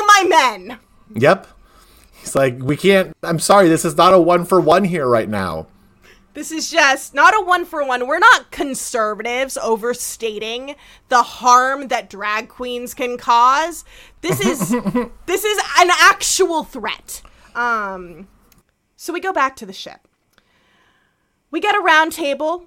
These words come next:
Speaker 1: We got Yeoman Janice. We've got McCoy slash Nancy, 'cause we
Speaker 2: Mm-hmm.
Speaker 1: know that McCoy's still Nancy. Um, we've got Uhura, Spock, and Kirk. We're in the war room.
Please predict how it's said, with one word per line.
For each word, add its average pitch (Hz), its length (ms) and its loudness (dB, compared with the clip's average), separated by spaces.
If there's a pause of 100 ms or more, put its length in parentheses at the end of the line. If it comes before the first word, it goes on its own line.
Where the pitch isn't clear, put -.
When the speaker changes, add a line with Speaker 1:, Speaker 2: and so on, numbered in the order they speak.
Speaker 1:
We 269 100 -12
got 247 440 2 (340)
Yeoman 254 320 -2
Janice. 226 800 -8 (200)
We've 262 260 -8
got 240 340 2
McCoy 262 720 -2
slash 254 420 -2
Nancy, 262 640 -8 (340)
'cause 226 300 -2
we - 80 -6
Speaker 2:
Mm-hmm. 240 80 -4
Speaker 1:
know 226 200 -6
that 226 280 -8
McCoy's 240 380 -10
still 277 160 -12
Nancy. 285 560 -12 (480)
Um, 226 440 -4
we've 254 160 -8
got 240 200 0
Uhura, 330 440 -4
Spock, 330 300 2
and 311 140 -10
Kirk. 247 320 -6
We're 214 180 -8
in 359 160 -2 (160)
the 370 80 0
war 349 320 4
room. 294 500 -2